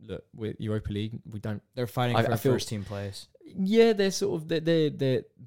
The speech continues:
Speaker 1: possibly more up for it, but equally, it's, I think it's more the fact that they just have freedom, freedom of responsibility, freedom of pressure, and equally, there's, with the Europa League, I don't think as a club we're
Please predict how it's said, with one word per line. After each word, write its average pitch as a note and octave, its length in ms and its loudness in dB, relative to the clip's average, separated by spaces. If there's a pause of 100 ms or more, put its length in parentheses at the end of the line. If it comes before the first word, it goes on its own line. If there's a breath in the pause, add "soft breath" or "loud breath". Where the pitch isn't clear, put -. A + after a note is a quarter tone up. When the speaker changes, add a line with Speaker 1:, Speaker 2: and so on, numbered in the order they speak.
Speaker 1:
possibly A2 400 -2
more G2+ 220 -2
up - 100 -12
for C3 120 -6
it, C3 100 -6
but A#2+ 100 -2
equally, A2 360 -4
it's, - 200 -8
I A#2 80 -4
think A2+ 200 -4
it's A2+ 120 -8
more A2 220 -2
the G#2 80 -6
fact - 180 -8
that G#2+ 100 -8
they G#2+ 120 -4
just G#2+ 160 -8
have G#2+ 180 -8
freedom, G#2+ 640 -6
freedom A2+ 280 -4
of G#2 120 -8
responsibility, A2 680 -8
freedom G#2+ 340 -6
of G2+ 80 -8
pressure, - 480 -8 (600)
and G2+ 440 -2 (180)
equally, G#2 440 -4
there's, G#2 460 -6 (520)
with A#2 360 -4 (100)
the A2+ 60 -8
Europa A2 280 -2
League, A#2+ 140 -2
I B2 60 -6
don't A#2 160 -8
think - 160 -8
as A2 100 -6
a G#2 80 -6
club A2+ 300 -8
we're G#2+ 180 -6